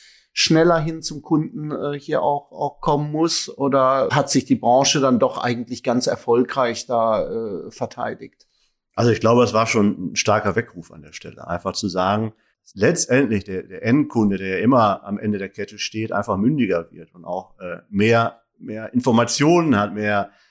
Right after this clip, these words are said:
Speaker 2: mehr, mehr, mehr Dinge zu sehen bekommt, mehr, mehr vergleichen kann, mehr, mehr Produkte auch, äh, im Internet sieht, sodass da letztendlich auch ein, ein Pull-Faktor vom, vom Endkunde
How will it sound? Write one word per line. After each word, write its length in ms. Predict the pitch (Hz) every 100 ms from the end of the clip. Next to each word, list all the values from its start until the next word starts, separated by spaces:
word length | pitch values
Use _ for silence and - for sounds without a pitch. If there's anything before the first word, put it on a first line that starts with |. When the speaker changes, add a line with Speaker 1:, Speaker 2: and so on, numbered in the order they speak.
| _ _
Speaker 2:
mehr, 340 | 98 95 92 -
mehr, 260 | 90 90 -
mehr 160 | 110
Dinge 280 | 110 151 151
zu 120 | 151
sehen 320 | 123 160 196
bekommt, 440 | 143 123 107 98 87
mehr, 320 | 101 104 104
mehr 120 | 110
vergleichen 640 | 110 120 131 156 175 139
kann, 320 | - 104 98 92
mehr, 340 | 95 95 92 _ _ _
mehr 140 | 113 117
Produkte 480 | 135 160 196 143
auch, 260 | 101 107 -
äh, 240 | 101 101
im 140 | 95 90
Internet 1000 | 98 123 117 113 - 107 104 - 110 -
sieht, 440 | - 110 120 120
sodass 300 | 113 107 107
da 400 | 104 95 110 117 -
letztendlich 580 | 113 110 110 113 110
auch 200 | 101 110
ein, 180 | 113 107
ein 120 | - -
Pull-Faktor 640 | 117 123 120 117 - 117
vom, 220 | - 107
vom 160 | - 101
Endkunde 640 | 120 143 - 95 87 85